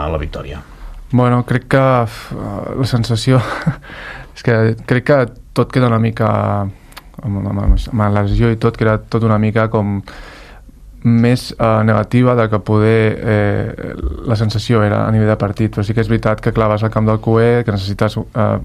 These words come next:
Speaker 2: reafirmar aquesta bona dinàmica i acabes perdent u a zero i tampoc tens un, unes sensacions molt i molt bones. Crec que, bueno, doncs, òbviament no som,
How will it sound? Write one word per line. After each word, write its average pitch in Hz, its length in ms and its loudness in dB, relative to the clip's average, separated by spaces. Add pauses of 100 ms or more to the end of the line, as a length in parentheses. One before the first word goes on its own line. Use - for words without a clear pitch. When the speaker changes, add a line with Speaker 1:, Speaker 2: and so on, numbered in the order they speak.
(160)
Speaker 2:
reafirmar 110 580 2
aquesta 110 320 0
bona 107 220 2
dinàmica 110 520 2 (520)
i 117 120 2
acabes 110 300 2
perdent 110 560 2
u 110 160 2
a 104 80 2
zero 107 360 2 (720)
i 110 140 2
tampoc 101 420 0
tens 107 240 0
un, 98 380 0 (200)
unes 101 160 -2
sensacions 104 460 0
molt 104 140 2
i 104 40 2
molt 101 180 4
bones. 107 280 2
Crec 104 180 -2
que, 104 160 0
bueno, 98 240 0 (320)
doncs, 98 240 -2
òbviament 104 640 2
no 107 100 4
som, 135 220 2